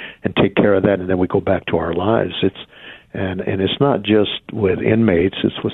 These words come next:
society. A lot of Christians just, it's kind of a weekend thing. I mean, I hate to say it that way, and we know better, but it really does turn in. 'Cause when you talk about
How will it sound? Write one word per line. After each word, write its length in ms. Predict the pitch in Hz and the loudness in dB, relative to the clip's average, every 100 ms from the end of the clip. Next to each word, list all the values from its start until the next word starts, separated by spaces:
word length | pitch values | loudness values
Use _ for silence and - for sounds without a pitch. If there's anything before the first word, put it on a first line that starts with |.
| - | -4
society. 520 | 95 - - 151 92 | -4 -2 2 2 2
A 80 | 87 | 0
lot 240 | 101 143 | 2 2
of 120 | 120 | 0
Christians 480 | - 92 - 95 90 - | 0 0 0 -2 -2 -4
just, 140 | 90 - _ - - _ | -4 -8 _ -20 -20 _
it's 100 | - | -8
kind 180 | - 165 | 0 2
of 60 | 143 | 4
a 60 | |
weekend 500 | 87 104 123 156 147 | 4 2 2 0 2
thing. 220 | 147 147 | 2 2
I 60 | 131 | 4
mean, 160 | 107 113 | 2 4
I 80 | |
hate 160 | 120 160 | 4 2
to 140 | - | 2
say 100 | 117 | 2
it 120 | 135 - | 2 2
that 140 | 101 | 0
way, 320 | 92 98 104 | 2 2 2
and 220 | 104 104 | 2 0
we 100 | 110 | 2
know 220 | 117 151 190 | 4 4 4
better, 400 | 147 113 113 123 | 4 4 4 2
but 280 | 127 123 113 | 0 -2 0
it 140 | 120 | 0
really 280 | 123 123 110 | 4 4 4
does 260 | 117 120 - | 2 0 -2
turn 160 | 104 92 | -6 -4
in. 120 | 90 _ - - - - | -8 _ -20 -20 -20 -4
'Cause 160 | 107 - | -2 2
when 100 | 110 | 2
you 80 | |
talk 260 | 98 135 120 | 4 2 0
about 320 | 117 110 104 | 0 0 0